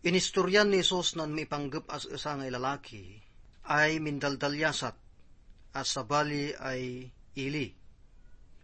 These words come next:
Sinabet ti mangakaw, ket inangat da, pinangek da, pinarparigat da. Ket naay, nasarakan da na ay lalaki,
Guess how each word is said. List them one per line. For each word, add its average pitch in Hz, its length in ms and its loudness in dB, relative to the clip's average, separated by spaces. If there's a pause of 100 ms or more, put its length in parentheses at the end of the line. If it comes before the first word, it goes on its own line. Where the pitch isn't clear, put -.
(100)
Sinabet 170 800 4
ti 151 160 -2
mangakaw, 156 720 2 (400)
ket 160 480 4 (240)
inangat 160 560 6
da, 147 240 2 (480)
pinangek 139 480 -8
da, 175 240 2 (400)
pinarparigat 139 720 0
da. 117 240 -2 (320)
Ket 165 160 -2
naay, 180 640 6 (640)
nasarakan 170 560 6
da 165 80 2
na 165 160 6
ay 160 240 2
lalaki, 151 480 0